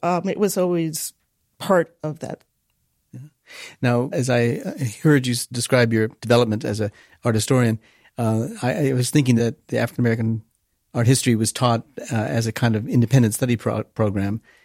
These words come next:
Speaker 2: before it became a discipline. And when did it become a discipline? Because it sounded as if you were sort of making your major together. You were cobbling up together from different parts of the curriculum.
Speaker 1: Absolutely, I was. And the great thing about my alma mater,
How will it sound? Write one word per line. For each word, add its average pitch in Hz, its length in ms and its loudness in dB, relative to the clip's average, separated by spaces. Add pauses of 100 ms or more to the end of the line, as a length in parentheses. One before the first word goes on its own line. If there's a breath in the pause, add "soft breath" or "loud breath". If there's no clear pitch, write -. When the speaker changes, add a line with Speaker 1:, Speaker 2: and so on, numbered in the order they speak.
(240 soft breath)
Speaker 2:
before 120 360 4
it 107 60 2
became 113 280 -2
a 101 60 -4
discipline. 104 600 -6 (340)
And 117 200 0
when 147 120 2
did 143 140 -8
it 120 60 -6
become 117 260 -4
a 98 40 -4
discipline? 95 600 -8 (880)
Because 123 220 4
it 120 80 -2
sounded 151 240 2
as 110 120 -4
if 120 140 -4
you 127 80 2
were 113 80 2
sort 110 160 -4
of 104 80 -2
making 117 340 2
your 101 140 0
major 101 380 -2
together. 101 400 -4
You 98 160 -8
were 101 60 -10
cobbling 113 420 -4
up 104 120 -6
together 107 260 -8
from 110 140 -6
different 104 300 -8
parts 110 240 -6
of 101 80 -12
the 110 100 -10 (440 soft breath)
curriculum. 95 580 -6 (920 loud breath)
Speaker 1:
Absolutely, 233 840 -2
I 170 160 0
was. 170 520 -2
And 170 220 -2
the 165 40 -4
great 180 300 -2
thing 190 240 0
about 175 480 0
my 180 240 -2
alma 170 220 0
mater, 175 520 0